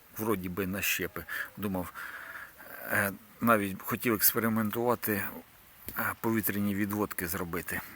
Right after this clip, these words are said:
І лишив був ці гілочки, і вони вже почали ось плодоносити. Я одну аж он зрізав був, нащепи на все, експериментував. А лишив ці, і так їх не обрізав,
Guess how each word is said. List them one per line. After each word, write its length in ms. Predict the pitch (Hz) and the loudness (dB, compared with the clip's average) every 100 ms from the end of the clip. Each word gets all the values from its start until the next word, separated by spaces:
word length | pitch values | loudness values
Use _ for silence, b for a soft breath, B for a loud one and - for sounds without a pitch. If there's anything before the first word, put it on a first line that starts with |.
| - - | -8 0
І 80 | |
лишив 380 | 127 120 - 123 | 4 8 8 6
був 240 | 98 95 90 | 0 -6 -2
ці 200 | - 95 | -2 -2
гілочки, 600 | 98 98 - - 151 135 B B B B - | -2 0 0 2 0 0 B B B B -8
і 80 | 107 | -4
вони 280 | 104 107 127 | 0 0 0
вже 200 | 107 107 | 2 0
почали 560 | - 95 - 110 101 - | 0 -2 2 2 0 -4
ось 280 | 98 104 - - | -2 2 2 0
плодоносити. 840 | 101 95 101 92 - - 85 92 - - | -4 -2 -2 -2 0 -2 -2 -6 -6 -8
Я 200 | 92 98 - - - - | -6 -6 -6 -18 -20 -10
одну 420 | 110 92 101 95 92 | -10 -6 -8 -6 -4
аж 120 | 98 | -4
он 120 | 104 - - | -6 -10 -2
зрізав 460 | 147 190 208 196 156 | 2 4 4 2 0
був, 220 | 147 147 185 | -2 -4 -2
нащепи 600 | 123 117 - 160 - 120 | -2 0 0 -2 -2 -2
на 120 | 110 | -2
все, 320 | - - 107 98 - - B B B B B B B - | -2 0 -2 -4 -18 -20 B B B B B B B -2
експериментував. 880 | - - 110 107 104 92 101 92 92 - - - | -2 2 4 4 2 0 0 0 -2 -10 -18 2
А 140 | 147 | 6
лишив 400 | 147 135 - 131 | 8 8 6 6
ці, 180 | - 185 | 6 6
і 220 | 208 143 | 4 2
так 260 | 110 127 - | 6 6 6
їх 180 | 117 123 | 2 6
не 140 | 117 | 6
обрізав, 420 | 113 147 131 135 | 6 4 6 4